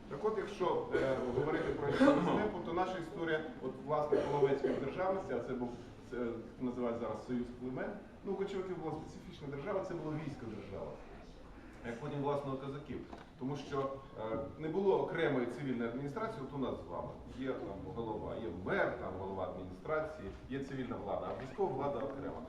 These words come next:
У них військова влада, вона ж і була владою цивільною. Тобто військові виконували всі функції влади, точно так, як потім на Січі. Ви ж знаєте, полковник — це був керівник цілого району, там, палати, так? Атаман —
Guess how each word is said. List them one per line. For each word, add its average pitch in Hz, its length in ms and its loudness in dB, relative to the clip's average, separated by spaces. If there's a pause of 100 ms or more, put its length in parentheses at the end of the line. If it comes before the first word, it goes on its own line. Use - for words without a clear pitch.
(160)
У - 60 -4
них 233 180 2
військова 208 280 4
влада, 226 260 8
вона 180 380 8
ж - 160 6
і - 20 2
була 147 520 2 (220)
владою 131 380 2 (100)
цивільною. 113 340 -8 (100)
Тобто 123 320 -4
військові 196 400 4
виконували 143 640 0
всі 131 280 -6
функції 113 560 -6 (320)
влади, 190 340 6 (280)
точно 196 260 4
так, 180 180 2
як 151 160 -4
потім 143 220 -4
на 135 80 0
Січі. 127 260 -8
Ви 139 120 -4
ж - 60 -6
знаєте, - 280 -6
полковник — 180 480 2 (100)
це 175 100 -2
був 151 260 -2 (360)
керівник 135 440 0
цілого 147 340 -2
району, - 460 -2
там, 76 160 -8
палати, - 180 -6 (300)
так? - 240 2 (200)
Атаман — 160 480 8